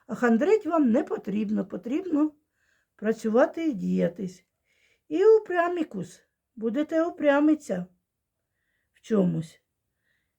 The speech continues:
Гарно, е, хорошо, конечно, коли упрямство допомагає в роботі, в дос-, досягненні цілі,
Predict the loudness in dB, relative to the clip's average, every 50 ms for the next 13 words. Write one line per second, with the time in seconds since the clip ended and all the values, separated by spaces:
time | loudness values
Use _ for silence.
0 | _ _ _ 0 2 2 2 2 2 0 0 0 0 -2 -2 -2 0 0 2 2
1 | 2 2 0 -2 -6 -4 -2 0 2 2 2 0 -2 -4 -6 -4 -2 -2 -2 0
2 | 0 -2 -2 -4 -8 -14 _ _ _ -14 -10 0 4 4 4 6 4 0 -2 -4
3 | -6 -2 -2 -2 -2 -2 0 0 2 2 2 2 2 2 2 2 0 0 0 0
4 | 0 0 0 2 2 2 0 0 -4 -6 -4 -2 -2 -4 -4 -4 -8 -8 -4 -4
5 | -4 -2 0 0 0 2 2 2 2 2 2 0 0 -2 -6 -8 -4 -2 -2 0
6 | 0 0 -2 -4